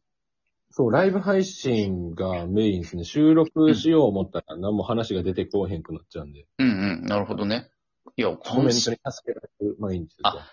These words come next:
Speaker 2: そうですね。ライブはコメント欄が相方みたいなもんですからね。
Speaker 1: うん。
Speaker 2: うんうん。え、でもほら、たくまさんって大阪の人だから一人喋りはめっちゃ得意なんじゃないですか？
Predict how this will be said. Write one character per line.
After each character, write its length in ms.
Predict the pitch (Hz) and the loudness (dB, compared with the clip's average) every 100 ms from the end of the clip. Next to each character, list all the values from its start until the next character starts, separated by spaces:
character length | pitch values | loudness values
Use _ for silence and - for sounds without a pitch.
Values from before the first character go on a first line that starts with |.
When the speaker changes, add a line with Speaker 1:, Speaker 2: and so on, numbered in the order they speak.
| _ | _
Speaker 2:
そ 160 | - 170 | -2 0
う 40 | |
で 60 | 110 | 0
す 140 | 76 | -2
ね。 160 | 71 67 | -2 0
ラ 160 | 117 | 0
イ 60 | 135 | 0
ブ 120 | 135 | 2
は 140 | 135 127 | 0 0
コ 120 | 123 | 2
メ 140 | 127 | 2
ン 60 | 123 | 2
ト 100 | 131 | 2
欄 160 | 90 | 0
が 80 | 67 | 2
相 160 | 80 87 | 0 2
方 240 | 95 95 | -2 -2
み 80 | 95 | -2
た 120 | 85 | -2
い 40 | 73 | -2
な 80 | |
も 120 | 71 71 | -2 -6
ん 20 | |
で 80 | - | -8
す 80 | |
か 80 | - | -12
ら 100 | - | -10
ね。 300 | 98 107 117 _ - - _ _ _ | -6 -6 -6 _ -20 -20 _ _ _
Speaker 1:
う 40 | 98 | -4
ん。 40 | |
Speaker 2:
う 60 | 92 | -4
ん 140 | 82 76 113 | -6 -8 -6
う 60 | |
ん。 460 | 110 82 85 80 - _ _ - | -4 -4 -6 -8 -10 _ _ -4
え、 100 | 123 | -2
で 120 | 143 | -2
も 120 | 92 | -2
ほ 120 | 90 | -2
ら、 140 | 60 - _ _ _ - | -2 -4 _ _ _ -12
た 100 | - | -8
く 60 | 127 | -2
ま 100 | 98 | -2
さ 100 | 78 | -2
ん 20 | |
っ 40 | - | -4
て 280 | 60 55 _ _ _ _ _ _ - | -6 -8 _ _ _ _ _ _ -2
大 100 | 107 | 0
阪 260 | 110 104 | 0 -2
の 100 | 107 | -2
人 160 | 98 98 | -2 -2
だ 100 | - | -2
か 100 | - | -2
ら 100 | 62 | -2
一 220 | - - | -4 -4
人 20 | |
喋 340 | 107 - 101 92 | -2 -2 0 -2
り 60 | |
は 100 | 64 | -2
め 100 | 76 | -4
っ 40 | 80 | -4
ち 80 | - | -4
ゃ 40 | |
得 220 | 110 104 | -4 -2
意 20 | 120 | -2
な 100 | - | -2
ん 20 | |
じ 60 | 64 | -4
ゃ 20 | |
な 60 | |
い 20 | - | -8
で 60 | |
す 60 | - | -8
か？ 260 | 82 - | -8 -8